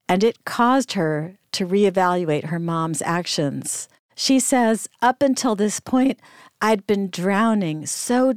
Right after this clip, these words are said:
deep in my own grief that all I could see was how Mom's death affected me.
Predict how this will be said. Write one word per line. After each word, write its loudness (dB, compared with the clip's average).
deep -2
in 0
my -2
own -2
grief -2
that 0
all 2
I 0
could -4
see 0
was -4
how 0
Mom's 0
death 0
affected -4
me. -2